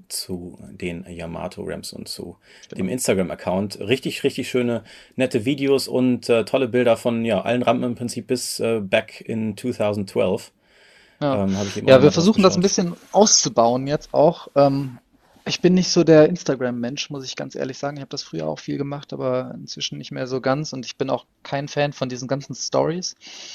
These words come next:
Speaker 2: Aber ich versuche schon, dass jeder Park immer ein bisschen beleuchtet wird und dass man auch so ein bisschen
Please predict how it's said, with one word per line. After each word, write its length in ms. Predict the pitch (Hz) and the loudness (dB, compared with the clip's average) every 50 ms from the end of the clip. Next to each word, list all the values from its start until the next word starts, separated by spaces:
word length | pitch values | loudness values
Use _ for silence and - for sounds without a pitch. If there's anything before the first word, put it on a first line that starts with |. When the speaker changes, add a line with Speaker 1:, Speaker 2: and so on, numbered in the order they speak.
| - - - | -18 -6 0
Speaker 2:
Aber 140 | 131 135 | 2 2
ich 100 | 135 - - | 4 4 4
versuche 340 | 143 123 143 160 151 156 147 | 4 4 4 4 4 2 2
schon, 240 | - 160 156 156 | 4 4 4 4
dass 180 | 139 127 - - | 2 0 0 -2
jeder 220 | 135 139 135 135 | 0 4 4 4
Park 360 | - - - 139 135 143 - 151 | 4 6 6 8 8 8 6 4
immer 160 | 143 131 127 | 0 0 0
ein 80 | 127 | 0
bisschen 220 | 120 127 - 143 123 | 0 -2 -2 -2 0
beleuchtet 400 | 127 127 135 135 - 143 127 120 | 4 4 4 4 2 -2 -4 -4
wird 140 | 131 - 139 | -4 -4 -2
und 100 | 127 120 | -2 -2
dass 160 | 127 - - | -2 0 0
man 140 | 131 123 123 | -2 -2 0
auch 180 | 127 127 - | -2 -2 -2
so 120 | - 127 120 | -2 -4 -4
ein 80 | 120 | -2
bisschen 380 | 123 143 - - 143 131 123 | -4 -4 0 0 0 0 0